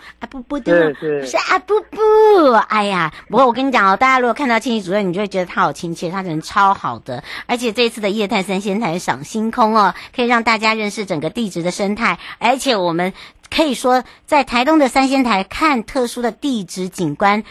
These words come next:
Speaker 1: 非常不一样，是因为它还有很多的动植物的生态，对不对？
Speaker 2: 哎，对，没有错。
Speaker 1: 嗯。
Speaker 2: 那，是。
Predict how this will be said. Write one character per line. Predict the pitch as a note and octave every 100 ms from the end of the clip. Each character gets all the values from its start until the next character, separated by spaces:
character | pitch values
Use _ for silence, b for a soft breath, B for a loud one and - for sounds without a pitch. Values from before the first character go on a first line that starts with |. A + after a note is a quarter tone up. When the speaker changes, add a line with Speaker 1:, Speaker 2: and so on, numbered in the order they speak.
| B
Speaker 1:
非 | _ E4 F4
常 | C4 A#3
不 | D4
一 | C#4
样， | C4 A#3+
是 | C#4
因 | - D4+
为 | C#4+
它 | - C#4+ C#4+
还 | A3+
有 | G3+ A#3 F#3+
很 | - D#3
多 | A#3
的 | A3+ F3+
动 | - A3 G3+
植 | F3 - F3+
物 | A#3+
的 | F#3
生 | - G3
态， | G3 G#3
对 | C#3+ G3
不 | E3
对？ | F3+ - _ _ _ _ _ _ _ -
Speaker 2:
哎， | F#3+ D#3+
对， | F#3+ F3 C#3
没 | C#3+
有 | E3+
错。 | B2+ D#3 B2+ -
Speaker 1:
嗯。 | - D4+ D#4+ D4+ B3+
Speaker 2:
那， | G3+ G3+ F#3+ - _ _ _ _
是。 | G3 E3+